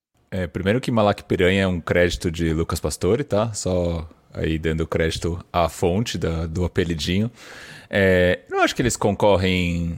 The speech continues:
necessariamente, porque eu vejo que no nível profissional eles vão ter funções bem diferentes, né? Enquanto talvez o Blake Wesley vá se desenvolver pra um caminho de, de armação barra, é, combo guard, eu imagino, eu, eu consigo ver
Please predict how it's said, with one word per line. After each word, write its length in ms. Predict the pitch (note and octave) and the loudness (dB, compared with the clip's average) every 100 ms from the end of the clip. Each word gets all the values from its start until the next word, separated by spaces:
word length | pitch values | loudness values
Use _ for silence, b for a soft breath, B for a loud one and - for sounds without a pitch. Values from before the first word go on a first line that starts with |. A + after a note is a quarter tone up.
| - | -4
necessariamente, 880 | F#2+ F#2 G2 G2 F#2 F2 F2 - G2+ | -2 0 2 2 2 0 -2 -2 -4
porque 380 | - F#2+ - G2 | -2 -4 0 2
eu 260 | F#2+ F#2 | 2 2
vejo 400 | F2 G2 F#2+ A2 | 2 0 0 -2
que 180 | - G#2+ | -4 -2
no 280 | F#2 F#2 F2+ | 0 0 0
nível 240 | F#2 F#2 | 0 0
profissional 580 | F2 F2+ - F2+ F2 F#2 | -2 -2 -2 0 2 2
eles 160 | F#2+ F#2 | 2 -2
vão 140 | F#2 | -2
ter 120 | G2 | -4
funções 380 | E2+ F#2 - F2+ | -4 -4 -2 -2
bem 160 | E2 F2 | -2 -2
diferentes, 500 | - F#2+ E2+ D#2+ - | 0 0 0 -4 -4
né? 120 | E2+ | -4
Enquanto 420 | E2 - E2+ F2 | -4 -4 -4 -2
talvez 400 | F#2 F2 E2+ E2+ | -2 0 -2 -2
o 80 | E2 | -2
Blake 300 | F2 E2 F2 | -4 -2 0
Wesley 320 | F2 D#2 E2+ | 0 0 -2
vá 120 | E2+ | -2
se 120 | E2+ | -2
desenvolver 580 | E2+ F2 F2 D#2+ E2 E2 - B B B B - | -4 -2 -2 0 0 -2 -6 B B B B -4
pra 120 | E2+ | -2
um 80 | E2 | -2
caminho 460 | F2+ E2+ E2+ E2+ | -2 -2 -2 -2
de, 800 | E2 F2 E2+ E2 D#2+ D#2+ D#2+ D2+ | -2 -2 0 0 0 -2 -4 -6
de 160 | - F#2 | -2 0
armação 880 | F2 F2+ - F#2 F#2 F#2+ F2+ F2 E2+ | 0 0 2 2 4 2 0 -4 -4
barra, 560 | E2 F2+ E2+ E2+ E2 E2+ b b b b - | 0 0 0 0 -2 -4 b b b b -4
é, 380 | E2 D#2+ D#2+ D#2+ | 0 2 0 -2
combo 340 | - F2 F2+ | -4 0 0
guard, 340 | F2+ F2+ F#2+ G2+ | 2 4 4 2
eu 80 | G2+ | 2
imagino, 440 | G2 F2+ F#2 F#2+ | 0 -2 -2 0
eu, 180 | F2+ F#2 F2 - | 0 0 -2 -4
eu 100 | F#2+ | -2
consigo 480 | G#2 F#2 A#2 A#2 | -2 0 0 0
ver 400 | G#2+ F2 G2 A2 | 0 2 2 0